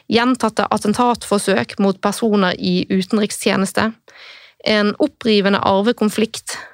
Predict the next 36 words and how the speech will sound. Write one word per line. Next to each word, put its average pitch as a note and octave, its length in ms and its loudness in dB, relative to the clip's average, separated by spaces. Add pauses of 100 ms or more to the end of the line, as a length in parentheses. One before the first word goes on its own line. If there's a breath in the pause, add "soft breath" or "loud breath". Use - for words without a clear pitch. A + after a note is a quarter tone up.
(200 loud breath)
påståtte A#3+ 500 0
mafiaforbindelser G3+ 1300 2
og, G3 320 2
ikke A#3 340 -2
minst, C4 460 0 (260 loud breath)
fortellinger A3+ 840 2
om G3+ 100 2
hvor G#3+ 200 0
langt A3+ 280 0
enkelte G#3 540 0
vil G3 160 2
gå A#3+ 420 2
for G#3 140 -2
kjærligheten F#3+ 880 0
og D#3+ 240 0
for - 160 -6
pengene. - 380 -4 (1500 loud breath)
Jeg D#4 200 2
har, G#3 280 2
eh, G3 280 0
helt B3 260 2
siden G#3+ 160 2
oppstarten A3+ 540 0
av F3+ 80 2
denne F#3+ 180 2
podcasten G3 500 -2
tenkt D4+ 440 -2
at, G3+ 260 -2
eh, G3+ 220 0
jeg G3+ 100 0
skulle G#3+ 240 0
lage G3 240 2
noen G#3+ 160 2
episoder G3 560 0
om G#3+ 240 2
Orderud-saken. F3+ 960 -2